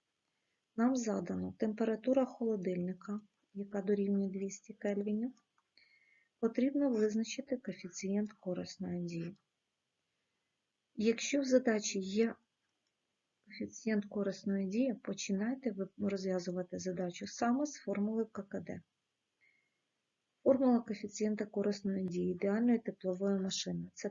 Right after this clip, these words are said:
Т нагрівника мінус Т холодильника поділити на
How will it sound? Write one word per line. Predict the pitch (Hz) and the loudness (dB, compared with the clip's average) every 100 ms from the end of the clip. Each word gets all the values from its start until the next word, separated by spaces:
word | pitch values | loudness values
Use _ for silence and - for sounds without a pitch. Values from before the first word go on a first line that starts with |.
| - | -4
Т | 226 226 | -2 0
нагрівника | 214 190 185 185 180 180 | 0 -2 0 0 -2 -4
мінус | 175 190 196 196 - | -2 0 0 -2 -6
Т | - 208 | -6 -6
холодильника | - 185 180 170 175 190 202 254 277 _ _ - - - _ | -4 -2 -2 -2 -2 -4 -2 -4 -6 _ _ -20 -20 -20 _
поділити | - 208 202 190 247 262 220 | -2 0 0 4 2 2 -2
на | 185 | -2